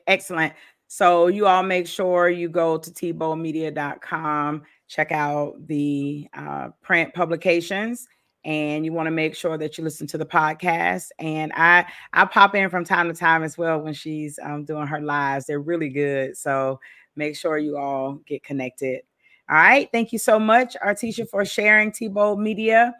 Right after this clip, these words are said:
with us tonight. Um, those of you who are watching, whether you're watching on YouTube. If you're watching on YouTube, make sure that you subscribe, click the notification bell, and join our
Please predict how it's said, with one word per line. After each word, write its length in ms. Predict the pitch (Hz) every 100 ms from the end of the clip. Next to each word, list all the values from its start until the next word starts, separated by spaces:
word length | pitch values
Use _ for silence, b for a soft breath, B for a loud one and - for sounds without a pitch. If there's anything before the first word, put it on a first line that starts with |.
| _ _ _ -
with 180 | 202 208
us 240 | 214 208
tonight. 540 | - 202 196 185 220 427 - - - b b
Um, 200 | 185 196
those 240 | 202 233 240
of 120 | 208
you 200 | 233 247
who 140 | 247
are 160 | 208 190
watching, 640 | 190 202 233 262 247 254 226
whether 200 | 214 208
you're 160 | 202
watching 800 | 196 185 196 190 202 196 196 196 - b _
on 340 | 170 170 170 196
YouTube. 580 | 220 226 247 226 220
If 100 | 196
you're 120 | 190 180
watching 360 | 202 262 262
on 120 | 233
YouTube, 460 | 202 175 - 170 170
make 260 | 165 180 -
sure 540 | - 403 359 185 165
that 220 | 160 139
you 80 | 156
subscribe, 640 | - 147 - 180 180 170 -
click 140 | 165
the 80 | 160
notification 680 | 160 151 147 170 160 160 160
bell, 320 | 151 147 147 -
and 180 | 156 143
join 360 | 156 160 160 -
our 360 | 151 147 147